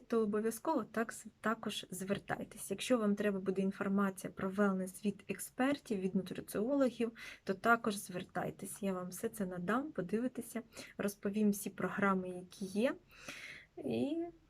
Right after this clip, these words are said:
можливо, для вас це буде також потім, як і для мене, е, кохання, да, <laughs> на все життя. Так, ну добре.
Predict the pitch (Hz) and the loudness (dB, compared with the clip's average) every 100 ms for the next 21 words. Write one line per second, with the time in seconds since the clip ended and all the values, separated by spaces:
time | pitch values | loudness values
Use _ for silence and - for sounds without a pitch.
0 | _ - - - _ - 214 220 269 262 | _ -8 -8 -8 _ -2 -2 0 0 0
1 | 220 196 202 - 190 202 196 185 202 208 | 0 0 0 -4 -4 0 0 -2 -2 -2
2 | 196 - - _ _ - 190 - 202 202 | -4 -4 -6 _ _ 0 0 0 -2 -2
3 | 196 - - - - _ _ _ - - | -2 -4 -10 -12 -12 _ _ _ -20 -20
4 | - - 208 202 196 190 185 180 214 226 | -16 -4 0 0 -2 -4 -4 0 2 2
5 | 196 - - _ _ _ _ _ _ _ | 0 -4 -16 _ _ _ _ _ _ _
6 | - _ - - - _ _ _ _ _ | -20 _ -14 -14 -14 _ _ _ _ _
7 | _ 196 190 185 185 - 190 - 196 185 | _ -6 -4 -6 -6 -10 -6 -2 2 2
8 | 185 208 - - 247 - 226 208 190 - | 0 -2 2 4 4 4 2 2 -2 -4
9 | - - - - - - - - 196 - | -6 -8 -14 -16 -12 -10 -10 0 0 4
10 | 226 302 226 147 | 6 10 8 6